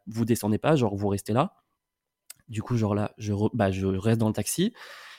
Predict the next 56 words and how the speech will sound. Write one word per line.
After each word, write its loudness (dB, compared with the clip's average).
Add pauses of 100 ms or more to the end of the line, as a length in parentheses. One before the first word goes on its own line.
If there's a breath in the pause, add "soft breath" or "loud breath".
J'envoie 4
un 8
message, 4
du -6
coup, -4
à 2
la 0
joueuse, 2
je -4
dis, « -4
Bah, 0
je -4
suis -8
bloqué -2
dans 2
le 0
taxi, -4
genre, 0
j'ai 0
pas -2
assez -2
de -6
thunes -2
pour -4
le 0
payer 0
et 0
tout. » 0 (840 loud breath)
Ce -6
qu'il 0
fait, 4
c'est -2
que -6
du 2
coup, 0
on 2
refait 4
demi-tour, 4 (220)
on, 0 (120)
on, 2 (200)
on 10
repart 8
de 8
l'hôtel 6
et 4
il 6
faut, -10
il 0
fallait 4
que 2
j'aille 4
retirer 4
des 6
thunes 2
en 4
plus. 0